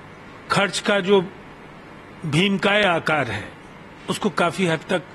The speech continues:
नियंत्रित किया जा सकेगा। मतदान केंद्रों पर बड़ी संख्या में लोग कतारबद्ध होंगे।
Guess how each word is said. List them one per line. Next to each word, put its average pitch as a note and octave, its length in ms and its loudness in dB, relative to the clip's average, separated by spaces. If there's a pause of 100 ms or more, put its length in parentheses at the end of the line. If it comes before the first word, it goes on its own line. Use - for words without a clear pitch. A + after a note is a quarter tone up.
(720)
नियंत्रित F3 560 2
किया G3 200 2
जा F#3 160 4
सकेगा। F#3 480 0 (1500)
मतदान E3 440 0
केंद्रों G3 380 4
पर G3 360 0 (960)
बड़ी F#3 340 4
संख्या F#3+ 400 2
में F3+ 120 2
लोग F#3 400 4 (340)
कतारबद्ध E3+ 560 2
होंगे। C#3+ 520 2